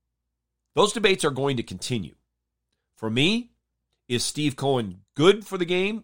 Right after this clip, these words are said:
or is he destroying it? I say Steve Cohen is good for the game. What about Not Gaetti's tweet?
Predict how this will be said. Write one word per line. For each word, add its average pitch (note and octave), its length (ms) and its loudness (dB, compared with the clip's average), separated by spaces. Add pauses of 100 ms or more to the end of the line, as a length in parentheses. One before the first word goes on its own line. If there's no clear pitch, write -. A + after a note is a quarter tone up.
(140)
or B2 140 0
is A#2+ 100 -2
he A#2 80 -4
destroying E3 480 2
it? - 180 -2 (160)
I C#3+ 120 2
say B2+ 260 -2
Steve B2+ 280 -6
Cohen C3+ 380 -2
is D3 160 -2
good B2 340 0
for G2+ 120 -10
the F2 80 -6
game. D#2+ 320 -10 (880)
What A#2+ 160 0
about C#3 280 6
Not C#3+ 220 2
Gaetti's C#3 540 4
tweet? D2 320 -12